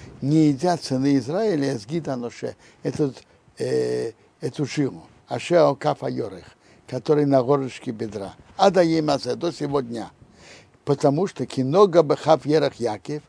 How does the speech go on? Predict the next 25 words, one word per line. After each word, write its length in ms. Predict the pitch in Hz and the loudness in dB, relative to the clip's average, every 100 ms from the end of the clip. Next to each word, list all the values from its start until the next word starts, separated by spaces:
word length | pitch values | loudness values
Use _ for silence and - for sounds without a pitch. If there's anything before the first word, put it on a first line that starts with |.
| _ - - | _ -20 0
он 180 | 202 170 | 4 10
дотронулся 840 | 160 147 208 196 151 127 - 98 - - - | 10 10 8 10 4 -2 -10 -16 -18 -20 2
до 180 | 143 156 | 8 10
горлышки 460 | 170 165 - - | 10 6 0 -8
бедра 340 | 135 135 123 139 | -2 -2 0 0
Якова, 580 | 117 101 - 123 160 - _ - - | 0 -4 -6 -10 -10 -14 _ -12 -6
бегит 320 | 131 160 180 | -2 -2 -2
аноше 400 | 190 240 165 147 | -2 -6 -8 -4
в 40 | |
этой 220 | 156 160 | -2 -2
жиле. 300 | 151 175 - - _ _ _ | -6 -6 -8 -14 _ _ _
<laughs> 840 | - - - - - - - - | -20 -18 -18 -20 -20 -20 -20 -10
По 100 | - | -6
пшату 440 | 156 - 294 - 196 | -4 4 4 4 2
говорят 440 | 175 160 147 143 | 4 4 4 -2
так, 220 | - 104 | -6 -14
что 160 | - 120 | -12 -12
сыновья 880 | - 135 123 139 320 156 135 147 170 _ _ _ _ _ _ - | -10 -8 -8 -6 -8 -8 -12 -14 -16 _ _ _ _ _ _ -6
чувствовали 440 | 196 185 - 170 | -4 -2 -2 -4
себя 220 | 139 165 | -2 -2
виноватым, 760 | 143 147 135 135 175 - 113 113 _ - _ | 0 -2 -4 -6 -8 -12 -16 -18 _ -20 _
что 200 | - 127 | -12 -8
оставили 460 | 123 - 156 151 139 | -8 -4 -2 -2 -2
Якова 580 | 127 131 127 131 123 120 | -2 -4 -8 -10 -10 -10
одного – 600 | 104 110 85 80 113 | -8 -10 -10 -18 -18